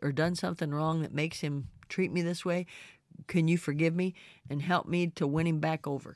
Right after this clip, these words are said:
You know, and then that's when you use those gifts in secret. You know how the Bible talks about gifts in secret to try to win 'em back. But, um, I just had to confess it to God, said, "I don't, don't know what I've done, but there,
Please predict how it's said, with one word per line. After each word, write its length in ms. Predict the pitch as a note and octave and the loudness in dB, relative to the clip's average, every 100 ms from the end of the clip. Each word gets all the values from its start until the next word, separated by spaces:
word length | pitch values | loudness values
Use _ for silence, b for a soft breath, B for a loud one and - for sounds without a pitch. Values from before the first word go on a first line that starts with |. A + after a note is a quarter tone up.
| - E3 | -14 -4
You 100 | D#3+ | -2
know, 180 | D3 - | -2 -4
and 160 | D3 - | -8 -6
then 340 | C#3+ F#3 F#3+ | -2 0 0
that's 240 | D3+ F3 - | 2 2 2
when 160 | D3 | 0
you 80 | C#3+ | 2
use 220 | D3 E3+ | 2 2
those 220 | D3+ D3 A2+ | 2 0 0
gifts 340 | D3+ D#3+ - | 0 0 -2
in 100 | C#3+ | -4
secret. 440 | - D#3+ - F3 - | -2 -2 -2 -6 -4
You 100 | D3 | -4
know 100 | D3+ | -2
how 220 | D3+ D#3 | 0 0
the 160 | D3 C3+ | -2 -2
Bible 280 | C#3+ D3 D3+ | -2 -4 -4
talks 300 | D3+ D3 - | -4 -4 -4
about 220 | C#3 C#3 | -6 -4
gifts 240 | D3 - | -6 -6
in 100 | C3 | -8
secret 400 | - D3 - D#3 | -6 -6 -4 -8
to 80 | - | -10
try 160 | - D3 | -6 -4
to 80 | C3 | -2
win 160 | D3 | -4
'em 80 | C#3 | -4
back. 240 | C#3+ D#3+ - B B B B B | -4 -6 -10 B B B B B
But, 220 | E3+ F3 - | 6 6 4
um, 320 | D#3 C#3+ C3+ - _ _ _ _ _ - - | 2 2 -2 -12 _ _ _ _ _ -12 -4
I 140 | E3+ | 0
just 360 | E3+ E3 - - | 0 -2 -8 -6
had 160 | D#3+ E3 | -2 -2
to 80 | |
confess 400 | E3 D3+ F#3+ F#3 | -2 -2 -2 -2
it 80 | - | -6
to 40 | - | -4
God, 240 | D3+ C#3 | -2 -2
said, 140 | D3 | -4
"I 140 | C#3+ D3 | -4 -4
don't, 280 | - - C3+ | -8 -10 -2
don't 200 | D#3 D3+ | -2 0
know 100 | D#3 | 0
what 160 | D#3+ | 0
I've 140 | C#3+ C3+ | -2 -2
done, 240 | D3 D3 | -2 -2
but 160 | C#3 | -4
there, 140 | - | -6